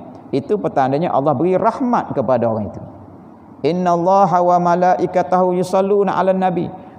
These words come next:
Allah Subhanahu Wa Taala berselawat kepada Nabi ini dalam erti kata Allah beri rahmatnya kepada Nabi.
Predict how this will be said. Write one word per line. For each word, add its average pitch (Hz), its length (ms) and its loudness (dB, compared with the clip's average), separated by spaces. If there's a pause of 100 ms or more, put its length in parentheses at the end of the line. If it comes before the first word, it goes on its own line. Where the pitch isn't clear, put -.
Allah 214 320 2
Subhanahu 165 640 0
Wa 156 160 2
Taala 147 320 2
berselawat 180 640 0
kepada 156 320 0
Nabi 147 480 -2
ini 131 160 -2 (240)
dalam 147 240 2
erti 151 320 0
kata - 640 -2
Allah 165 320 2
beri 175 320 0
rahmatnya 196 720 -2
kepada 131 320 0
Nabi. 110 320 -4